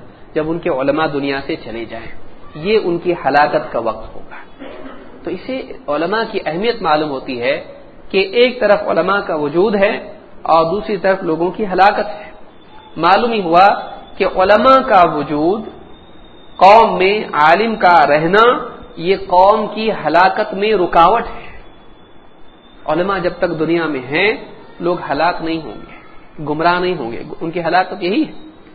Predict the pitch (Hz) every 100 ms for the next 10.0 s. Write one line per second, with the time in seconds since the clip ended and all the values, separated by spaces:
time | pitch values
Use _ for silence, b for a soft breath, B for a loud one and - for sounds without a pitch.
0 | - - - - - - - - - 147
1 | 160 - 147 143 147 175 202 160 180 -
2 | 180 139 - 160 143 147 147 208 208 208
3 | 208 208 269 160 - 165 160 175 202 294
4 | - - - - - - 143 147 151 170
5 | 165 156 - 196 240 214 190 226 202 175
6 | 156 - 165 220 208 202 196 156 156 127
7 | - - - - - - - - - -
8 | - - - - - - - - - 143
9 | 160 214 196 170 147 143 135 127 117